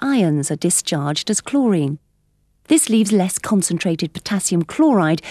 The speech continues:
which carries the chlorine out of the cell. Dilute potassium hydroxide enters the cathode compartment,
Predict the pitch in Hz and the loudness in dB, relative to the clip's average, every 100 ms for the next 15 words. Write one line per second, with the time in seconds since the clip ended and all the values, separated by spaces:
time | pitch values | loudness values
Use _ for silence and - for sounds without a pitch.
0 | - - 160 - 185 160 156 - - - | -14 -8 -8 -6 -2 -2 -2 -4 -4 -2
1 | 196 180 175 - 269 233 - 156 170 - | 0 2 0 -2 -2 -2 -2 -4 -2 0
2 | 196 165 151 - _ _ _ _ _ _ | 0 0 -2 -8 _ _ _ _ _ _
3 | _ _ _ _ _ _ _ _ _ - | _ _ _ _ _ _ _ _ _ -2
4 | 214 240 508 - - - 208 - 170 175 | 0 2 0 -2 -8 -4 -2 0 0 0
5 | 160 226 - - 202 208 - - 233 294 | -2 -2 -2 0 2 0 -4 -6 0 2
6 | 330 - 311 - 349 - 180 - 185 156 | 2 0 -4 -4 -4 0 0 0 -2 -4
7 | 160 139 139 143 | -4 -4 -4 -4